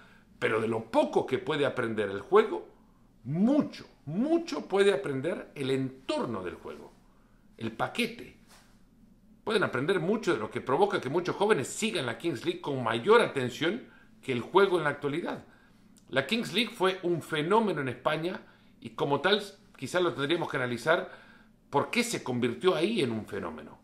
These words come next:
¿Qué hizo la Kings League para hablarle a los jóvenes? Creo que eso ya se dijo, ¿no? Creo que la respuesta es que se acercó a los jóvenes con aquello que ya les parecía familiar. Usaron youtubers, streamers,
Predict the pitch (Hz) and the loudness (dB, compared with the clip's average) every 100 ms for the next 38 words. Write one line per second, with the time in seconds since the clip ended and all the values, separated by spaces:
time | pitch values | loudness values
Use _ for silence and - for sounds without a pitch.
0 | _ - 220 240 185 147 - 175 127 196 | _ 0 0 2 0 -2 -2 -4 -4 -4
1 | 185 156 135 - 139 151 175 185 156 147 | 0 0 0 -2 -2 0 -2 -2 -2 0
2 | - 233 - - - - - - - _ | 0 0 -2 -10 -18 -20 -20 -20 -20 _
3 | - - 214 143 135 139 147 120 117 151 | -6 0 2 2 -2 -2 -4 -4 -4 -6
4 | 226 - 95 139 - - - _ _ _ | -8 -8 -8 -8 -10 -20 -20 _ _ _
5 | _ _ - 185 185 143 117 123 120 - | _ _ -6 -4 -4 -4 -2 -2 -2 -2
6 | 196 196 - 139 143 120 127 120 - 214 | -2 -2 -4 -4 -4 -4 -4 -4 -2 -2
7 | 107 98 - 107 95 139 - 147 143 185 | -2 -4 -6 -6 -6 -8 -8 -6 -4 -2
8 | 180 160 170 175 175 160 175 170 135 131 | -4 -4 -4 -6 -8 -8 -10 -10 -10 -6
9 | 202 226 - - - _ _ - - 143 | -6 -6 -14 -20 -20 _ _ -8 -4 -2
10 | 117 101 110 196 208 135 104 104 - 175 | -2 -4 -4 -6 -4 -4 -4 -8 -8 -6
11 | 170 139 123 - | -4 -4 -8 -14